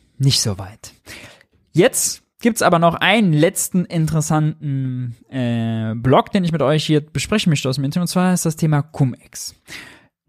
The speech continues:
Lisa Paus war zwölf Jahre im Finanzausschuss, hat also auch Cum-Ex, äh,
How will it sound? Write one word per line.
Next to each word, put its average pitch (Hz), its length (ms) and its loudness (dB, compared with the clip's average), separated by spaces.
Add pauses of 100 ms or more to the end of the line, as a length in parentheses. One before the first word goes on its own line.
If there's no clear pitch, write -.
(260)
Lisa 156 240 4
Paus 170 580 2 (220)
war 104 140 -10
zwölf 247 280 2
Jahre 170 220 4
im 135 100 -2
Finanzausschuss, 135 960 -10
hat - 160 -14
also 135 380 0
auch 139 420 2
Cum-Ex, 139 720 -2 (380)
äh, 160 540 -8